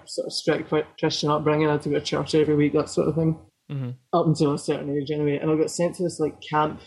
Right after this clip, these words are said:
Speaker 1: like, Christian camp thing. It was, like, the worst time. I remember getting home in the worst mood. And, uh, they bought me an actual drum kit. This was when I was about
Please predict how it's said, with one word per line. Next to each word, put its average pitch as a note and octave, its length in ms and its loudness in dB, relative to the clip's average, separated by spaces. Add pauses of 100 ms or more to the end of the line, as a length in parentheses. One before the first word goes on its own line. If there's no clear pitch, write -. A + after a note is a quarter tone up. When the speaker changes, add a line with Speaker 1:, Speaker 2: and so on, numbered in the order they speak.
Speaker 1:
like, D3+ 220 0
Christian D#3+ 460 -2
camp F3 320 -2
thing. G3+ 160 4
It - 20 4
was, D3+ 180 0
like, D3+ 120 0
the D3+ 100 4
worst D3 560 0
time. D3+ 240 2
I D3 60 -2
remember D3+ 340 -2 (340)
getting D#3+ 280 4
home D#3+ 240 4
in D3+ 100 2
the C#3+ 80 4
worst D3 380 0
mood. D3 260 2 (540)
And, D#3 100 0
uh, D3 480 0
they D#3 80 4
bought D#3+ 300 0
me D#3 100 2
an D3+ 120 0
actual D3 640 -2
drum D#3 280 2
kit. D#3 120 2
This D3+ 140 2
was D#3 80 -2
when D3+ 100 2
I D3 40 2
was C#3 100 -2
about C3+ 260 -2